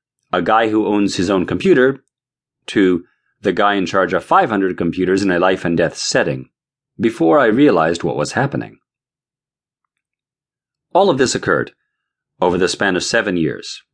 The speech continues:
nineteen eighty-nine to nineteen ninety-six, and every one of those career moves came about by chance. Even better, before I mustered off active duty in nineteen ninety-seven, I was entrusted with my own,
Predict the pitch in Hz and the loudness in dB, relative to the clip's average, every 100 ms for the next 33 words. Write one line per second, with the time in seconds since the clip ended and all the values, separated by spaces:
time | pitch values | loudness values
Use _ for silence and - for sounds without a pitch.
0 | _ 85 78 80 80 78 87 110 110 95 | _ -4 -4 -2 -2 0 2 2 2 0
1 | 95 101 87 82 82 - - - - - | -2 -2 -2 -2 -2 -4 -6 -8 -12 -14
2 | _ _ _ _ _ _ _ - 92 120 | _ _ _ _ _ _ _ -4 0 0
3 | 135 143 135 110 107 95 - 107 101 90 | 2 2 2 2 2 0 0 2 2 2
4 | 85 82 - 95 82 104 87 - 71 - | 0 -2 -2 -2 0 0 -2 -4 -6 -4
5 | 110 76 - - - _ _ _ _ _ | -4 -4 -8 -12 -14 _ _ _ _ _
6 | _ _ _ _ - 160 156 107 80 64 | _ _ _ _ 0 2 2 2 -2 -6
7 | _ _ 113 104 175 131 123 - 104 92 | _ _ -6 0 2 2 0 0 0 2
8 | 92 82 82 104 104 107 87 80 82 78 | 0 -2 -2 0 2 2 0 -2 -2 -2
9 | - 147 104 139 _ _ _ _ _ _ | 0 2 0 -4 _ _ _ _ _ _
10 | _ _ 92 101 104 117 120 143 127 117 | _ _ 0 0 0 -2 -2 -4 -2 -2
11 | - 107 107 104 64 | 0 0 0 -2 -2